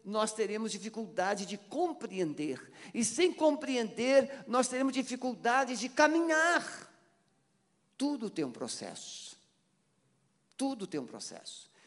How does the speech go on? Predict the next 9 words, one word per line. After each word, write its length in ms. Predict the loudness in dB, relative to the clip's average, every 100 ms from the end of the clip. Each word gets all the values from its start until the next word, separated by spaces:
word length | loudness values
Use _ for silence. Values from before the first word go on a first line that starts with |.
| -16
Então, 240 | -2 2 4
as 160 | 4
vitórias, 1000 | 2 -2 6 10 12 12 10 2 -4 -8 -18 _ _ _ -6 2
elas 200 | 4 4
são 200 | 4 4
sonhadas, 840 | 4 4 6 8 8 6 0 2
elas 200 | 2 4
são 180 | 2 2
desejadas, 1040 | 2 2 0 4 6 8 6 0 -4 -10